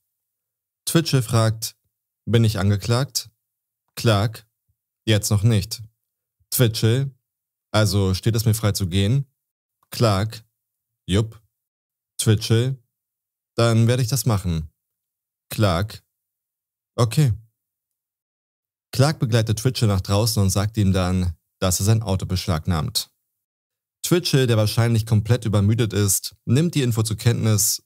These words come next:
und wendet sich ab. Er ist schon dabei loszugehen, als er sich dann doch nochmal umdreht und sagt, „Ich muss noch mal was aus dem Auto holen.“ Clark erwidert,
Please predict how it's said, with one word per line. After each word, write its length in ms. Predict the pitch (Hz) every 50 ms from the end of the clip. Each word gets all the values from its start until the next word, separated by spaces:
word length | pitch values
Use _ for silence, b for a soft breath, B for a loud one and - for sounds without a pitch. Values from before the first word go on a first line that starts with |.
| _ -
und 180 | 143 156 131
wendet 260 | 113 101 95 95 90
sich 220 | - - 104 - 87
ab. 340 | 85 80 - - - - - - _ _ _ _ _ _ _ _ _ _ _ _ _ _ _ _ _ _ _
Er 140 | - 127 131
ist 140 | 139 160 -
schon 100 | - 151
dabei 240 | 131 123 110 117 117
loszugehen, 720 | 113 113 131 147 - - 110 104 90 104 104 107 117 123 117
als 260 | 85 92 104 104 -
er 60 | 107
sich 140 | 98 104 101
dann 280 | - 113 101 98 101
doch 180 | 95 120 127 -
nochmal 240 | 131 117 110 104 104
umdreht 320 | 110 123 131 117 113 104
und 100 | 107 107
sagt, 560 | 104 - 107 107 107 107 107 - - - - _ _ _ _ _ _ _ _ _ _ _
„Ich 180 | - 156 147 -
muss 160 | 180 190 -
noch 80 | 180 151
mal 120 | 143 131
was 140 | 139 143 -
aus 120 | 131 110
dem 100 | - 120
Auto 300 | 110 120 147 - 127 110
holen.“ 420 | 101 104 104 104 104 101 98 90 - _ _ _ _ _ _ _ _ _ _ _ _ _ _ _ -
Clark 300 | - 131 131 139 147 -
erwidert, 580 | 120 95 104 101 101 107 113 113 110 - -